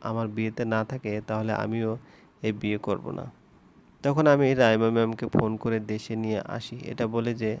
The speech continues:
আপনার সেই দিন হাসপাতালে বসে অনুরোধ রেখেছিলাম। আর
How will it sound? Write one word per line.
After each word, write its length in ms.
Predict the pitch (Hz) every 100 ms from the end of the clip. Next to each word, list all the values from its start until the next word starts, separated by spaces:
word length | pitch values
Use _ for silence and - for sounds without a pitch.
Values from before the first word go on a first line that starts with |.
| -
আপনার 420 | 113 - 110 110
সেই 260 | - 113
দিন 180 | 110 120 131 - - _
হাসপাতালে 560 | - 117 - 113 117 113
বসে 280 | 107 107 117
অনুরোধ 340 | 110 110 110 -
রেখেছিলাম। 480 | 107 - - 104 - - _ _ _ -
আর 200 | 120 113